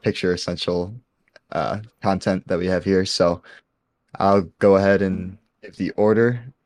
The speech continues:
I'll assign Brazel to go first, Christian second, me third, Jared fourth. Just the order I had on my screen. This is, uh, episode twenty. Hopefully,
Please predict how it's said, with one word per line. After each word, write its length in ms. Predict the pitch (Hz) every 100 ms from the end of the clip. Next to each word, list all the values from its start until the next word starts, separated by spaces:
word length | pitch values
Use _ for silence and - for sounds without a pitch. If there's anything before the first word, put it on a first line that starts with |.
| -
I'll 140 | - 92
assign 400 | - 101 92 90
Brazel 460 | 107 107 120 135
to 80 | 107
go 420 | 104 101 98 95 - - _ _ _ _ _ -
first, 560 | 110 104 - - - _ _ _ _
Christian 340 | - 117 - 104
second, 540 | - 98 92 98 95 -
me 200 | 95 95 -
third, 400 | - 92 92 85 _
Jared 300 | - 90 87
fourth. 440 | - 87 90 90 _ _ _ _ _ _ _ _
Just 180 | - 104
the 80 | 101
order 180 | 98 92
I 80 |
had 140 | 90 90
on 100 | 90
my 120 | 87
screen. 460 | - - 92 90 95 _ _ _ _ _ -
This 120 | 101
is, 120 | 104
uh, 180 | 98 95
episode 420 | 87 104 - 98
twenty. 440 | - 98 98 95 95 107
Hopefully, 540 | 104 95 - 92 90